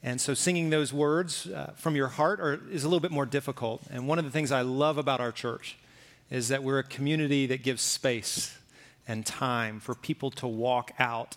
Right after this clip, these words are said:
and study and think and explore faith in many different ways. So you are welcome in this place. No matter where you've been in your past and what your life has looked like, you are welcome, uh, in this community. You have a home here among us, and I love that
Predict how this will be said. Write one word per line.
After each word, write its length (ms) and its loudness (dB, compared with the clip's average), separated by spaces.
and 120 -4
study 600 0
and 160 -2
think 640 -2
and 140 -2
explore 840 0
faith 460 -2
in 120 -4
many 200 -2
different 280 -6
ways. 300 -4
So 140 -2
you 160 4
are 80 2
welcome 400 -2
in 80 -2
this 160 -4
place. 340 -6
No 60 -2
matter 200 0
where 220 2
you've 220 -4
been 180 2
in 100 0
your 120 -2
past 560 0
and 260 -4
what 160 -6
your 240 -2
life 300 2
has 180 -4
looked 240 -4
like, 320 0
you 140 -2
are 60 -2
welcome, 520 -2
uh, 160 -10
in 160 -2
this 200 -2
community. 520 -4
You 140 -4
have 160 -2
a 140 -6
home 360 0
here 440 -2
among 320 -4
us, 220 -4
and 100 -2
I 60 -2
love 280 -6
that 240 -6